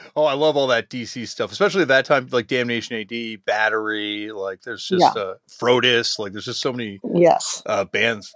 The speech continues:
Speaker 1: from that time period that, like, it's such a, and it's such a, it's such a, a weird scene too, because there's, like, a continuum, right? Like, you can really trace it back to, like, that first wave and, and bands. It just feels like there's, like, a, a,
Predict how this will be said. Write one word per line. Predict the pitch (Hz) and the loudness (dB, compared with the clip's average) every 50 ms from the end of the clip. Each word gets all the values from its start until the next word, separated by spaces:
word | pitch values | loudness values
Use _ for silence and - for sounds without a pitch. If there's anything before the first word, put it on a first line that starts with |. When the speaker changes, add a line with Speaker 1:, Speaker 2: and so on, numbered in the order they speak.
| - - _ | -20 -20 _
Speaker 1:
from | - 113 | -12 -2
that | 110 107 107 101 | 0 0 0 0
time | - 110 101 104 | 0 -2 -2 -2
period | 98 - 117 107 95 | -2 -4 -4 -4 -2
that, | 104 107 104 107 - | -4 -4 -6 -6 -4
like, | 131 123 117 | -4 -2 -2
it's | 135 131 | 0 2
such | - 208 - | 2 2 2
a, | 170 - _ - - | 0 -4 _ -12 -6
and | 180 165 | -4 -4
it's | 165 - | -4 -2
such | - 220 190 | -2 -4 -2
a, | 220 202 185 160 143 127 - _ _ _ _ _ _ _ _ _ _ _ _ _ _ _ _ - | 0 0 2 2 0 0 -4 _ _ _ _ _ _ _ _ _ _ _ _ _ _ _ _ -6
it's | - 160 - | -6 -4 0
such | - 202 190 | 0 0 2
a, | 262 226 175 135 - - _ - - - | 2 0 -2 -2 -10 -18 _ -14 -4 -4
a | |
weird | 151 139 120 147 151 165 170 147 | -4 -2 0 2 2 2 2 2
scene | - - - 147 143 160 180 180 | 2 -2 0 0 0 -2 -2 -4
too, | - - 147 156 185 | -2 0 2 2 2
because | 170 170 - - 135 117 | 2 -2 -2 -2 -4 -2
there's, | 135 123 - - | -2 -2 -2 2
like, | 139 123 117 _ _ _ _ _ _ - | 2 2 2 _ _ _ _ _ _ -6
a | - 120 | -4 -2
continuum, | - 156 123 - - - 165 165 147 127 104 95 87 90 92 | -2 -4 -4 -4 -2 0 2 2 2 2 0 -2 -4 -6 -4
right? | 95 101 110 123 | 0 2 2 2
Like, | 123 120 113 104 | 2 0 -2 -2
you | 117 127 | -4 -6
can | 123 123 117 113 | -6 -6 -8 -4
really | 127 147 156 147 143 127 | 0 0 2 2 0 -2
trace | - - - 135 131 - - | -4 -2 -2 -2 -2 0 -4
it | 127 104 - | -6 -2 0
back | 120 113 113 117 113 - | 2 4 4 2 2 0
to, | - 120 | -6 -8
like, | 110 104 101 98 95 90 _ _ _ _ _ _ _ _ - | -4 -2 -2 -2 -4 -6 _ _ _ _ _ _ _ _ 0
that | 127 123 123 - - | 2 2 2 0 -4
first | - 131 123 117 - - - | -4 -2 -2 -2 -2 -4 -2
wave | 117 113 110 110 107 107 104 | 0 0 2 2 0 0 -4
and, | 104 95 107 - | -6 -8 -10 -10
and | - 104 104 101 98 92 - | -10 -8 -8 -8 -8 -8 -4
bands. | - 104 110 117 117 113 101 117 - - | -2 0 0 0 0 -2 -6 -10 -12 -10
It | 131 | -8
just | 127 151 147 - | -4 -4 -4 2
feels | - 180 170 127 | 4 2 4 6
like | 147 147 127 - | 6 4 4 4
there's, | - 123 107 95 | 0 -4 0 2
like, | 123 113 104 - | 2 2 2 2
a, | 117 107 98 95 92 - _ _ _ _ _ _ _ _ _ _ _ _ - - | 2 0 0 0 -2 -8 _ _ _ _ _ _ _ _ _ _ _ _ -14 -10
a, | - - - - 123 139 | -10 -8 -4 -2 -2 -2